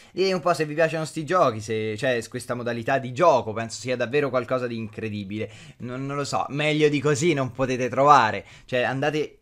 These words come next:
a spasso voi, schiudete tutte le uova che vi pare. Adesso anche prendere le incubatrici, eh, perde un po' di senso perché potete camminare quanto volete. Certo, più incubatrici avete, mm, ovviamente fate molto prima, però fotte sega. Cioè, adesso tranquilli.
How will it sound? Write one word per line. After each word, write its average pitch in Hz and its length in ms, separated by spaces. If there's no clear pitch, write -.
a 131 60
spasso - 420
voi, 117 160
schiudete 143 400
tutte 175 240
le 156 80
uova 147 300
che 143 100
vi 135 140
pare. 113 260
Adesso 127 320
anche 135 220
prendere 139 360
le 131 60
incubatrici, 120 840
eh, 117 520
perde 139 260
un 127 80
po' 131 260
di 123 80
senso 131 320
perché 95 240
potete 104 400
camminare 107 460
quanto 107 260
volete. 117 220
Certo, 123 360
più 131 140
incubatrici 120 460
avete, 117 220
mm, 107 400
ovviamente 98 260
fate 104 180
molto 101 260
prima, 135 280
però 113 200
fotte - 280
sega. 113 360
Cioè, 101 140
adesso 98 640
tranquilli. 104 640